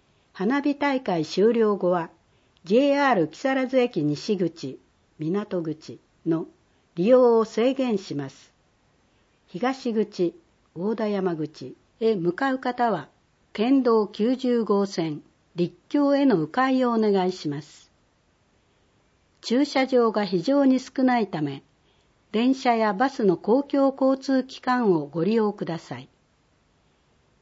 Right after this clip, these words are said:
花火大会当日は、久妻海岸、久妻二千二百六十五の三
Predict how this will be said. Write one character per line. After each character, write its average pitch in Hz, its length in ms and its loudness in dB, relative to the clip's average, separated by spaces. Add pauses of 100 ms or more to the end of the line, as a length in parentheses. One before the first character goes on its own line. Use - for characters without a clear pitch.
(140)
花 254 280 2
火 285 140 0
大 285 240 2
会 185 260 0
当 202 220 2
日 190 320 -2
は、 165 200 -2 (500)
久 180 120 -4
妻 277 280 4
海 247 340 2
岸、 131 260 -10 (800)
久 175 140 -4
妻 233 340 0
二 180 160 0
千 240 280 -2
二 165 100 0
百 202 260 -4
六 165 280 -4
十 208 220 0
五 214 140 0
の 175 120 2
三 143 320 -10